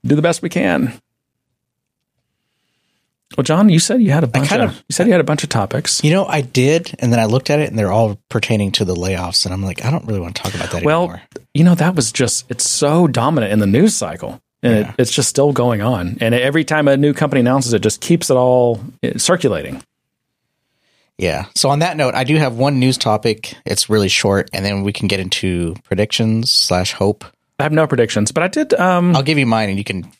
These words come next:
Speaker 2: you
Speaker 1: Okay.
Speaker 2: can feed off of them.
Speaker 1: Okay.
Speaker 2: But go ahead.
Speaker 1: Well, no, what was your, I thought you
Speaker 2: Oh, my last news item.
Speaker 1: Yeah.
Speaker 2: Um,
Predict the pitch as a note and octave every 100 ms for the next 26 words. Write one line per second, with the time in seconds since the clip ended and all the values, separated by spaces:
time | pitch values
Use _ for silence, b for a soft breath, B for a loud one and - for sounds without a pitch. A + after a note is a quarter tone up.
0 | - D3+ C#3 E2+ F#2+ _ _ _ - F#2
1 | D2+ - E2 D#2+ G2 A2 - _ _ _
2 | _ - F#2+ F2+ D#2+ - _ _ _ _
3 | _ _ _ - C#3 D#3+ D#3+ D3+ D3 D#3
4 | C3 - - B2 C#3 C3 A#2+ G#2+ _ D#3+
5 | C3 A#2 C#3 D3+ C3 A2 G#2 G#2 A#2+ A#2
6 | A2 G#2+ G#2+